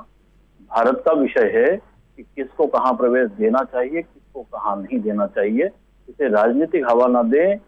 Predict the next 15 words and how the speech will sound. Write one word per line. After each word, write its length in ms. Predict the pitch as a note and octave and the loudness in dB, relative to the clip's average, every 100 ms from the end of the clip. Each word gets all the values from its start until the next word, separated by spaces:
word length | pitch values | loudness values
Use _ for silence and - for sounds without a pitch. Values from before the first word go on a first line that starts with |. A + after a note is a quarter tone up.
| _ _ - | _ _ -14
ये 80 | |
किसी 320 | B2 C4+ - C4+ | -12 -10 -2 2
राजनीतिक 640 | G#3+ A3 B3+ B3+ D#3 B2+ - A#2 | 2 2 0 0 -4 -8 -6 -2
दल 160 | C3 | 0
का 140 | C#3+ C#3 | 0 0
काम 240 | - B2 A#2 | 2 2 0
नहीं 280 | G2+ G2 C3+ | -2 -4 0
है। 160 | D3+ F3+ - _ _ C#3 | 2 0 -4 _ _ -10
ये 80 | C3+ | -4
सिर्फ 260 | E3+ F3 | -4 0
एक 180 | F3 - | -2 -2
समझाने 560 | - A#2+ A#2+ C#3 D3+ E3+ | -2 0 2 2 2 2
का 120 | E3 | 2
विषय 340 | C#3+ B2+ C3+ A#2+ | 0 0 -2 0
था 260 | B2 C#3 | 2 2